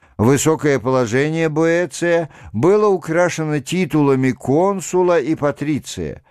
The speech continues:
а из его дарований было сделано полезное употребление благодаря его назначению на важную должность государственного министра.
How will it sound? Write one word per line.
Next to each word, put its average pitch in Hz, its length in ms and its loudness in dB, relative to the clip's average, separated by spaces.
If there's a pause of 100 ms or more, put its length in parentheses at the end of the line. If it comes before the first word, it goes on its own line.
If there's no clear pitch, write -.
(320)
а 139 240 4
из 135 240 0
его 127 320 0
дарований 139 800 0
было 131 340 2
сделано 113 560 0
полезное 107 640 0
употребление 110 1080 0
благодаря 117 640 0
его 110 260 0
назначению 131 960 -2
на 113 160 2
важную 101 560 -2
должность 135 640 -2
государственного 98 1200 -2
министра. 82 760 -6